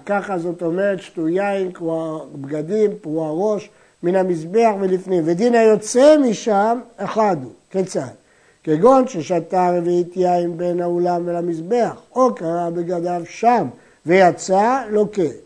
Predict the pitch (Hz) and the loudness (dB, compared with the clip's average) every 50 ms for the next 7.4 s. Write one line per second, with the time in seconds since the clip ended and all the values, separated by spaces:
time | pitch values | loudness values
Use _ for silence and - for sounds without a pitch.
0 | _ 139 131 131 - - 214 226 233 214 190 156 147 156 175 208 220 214 196 175 | _ -10 -10 -10 -6 -2 2 2 4 2 2 0 -4 -4 -2 0 0 0 0 0
1 | 170 165 156 156 185 214 220 202 175 160 147 147 156 156 151 135 - - 160 151 | 0 -2 -2 0 0 2 2 2 2 0 0 -2 -2 -2 -2 -2 -4 -6 -4 -4
2 | 139 131 127 - - 208 240 262 277 294 302 302 - - _ _ _ _ _ - | -4 -6 -6 -4 0 2 4 6 6 4 2 0 -8 -18 _ _ _ _ _ -8
3 | - 151 151 156 160 175 185 190 196 196 185 165 - _ _ 160 156 151 147 - | -2 2 4 6 6 8 6 6 4 2 -2 -8 -18 _ _ -8 -8 -8 -8 -10
4 | - - 107 110 117 117 98 - - - - - - - - - _ _ _ _ | -16 -20 -20 -20 -20 -20 -20 -20 -20 -20 -20 -20 -20 -20 -20 -20 _ _ _ _
5 | _ _ _ _ _ _ _ _ _ _ _ _ _ _ _ _ _ _ _ _ | _ _ _ _ _ _ _ _ _ _ _ _ _ _ _ _ _ _ _ _
6 | _ _ _ _ _ _ _ _ _ _ _ _ _ _ _ _ _ - 147 143 | _ _ _ _ _ _ _ _ _ _ _ _ _ _ _ _ _ -8 -4 -4
7 | 147 143 147 147 151 147 147 | -2 -2 -4 -4 -6 -8 -10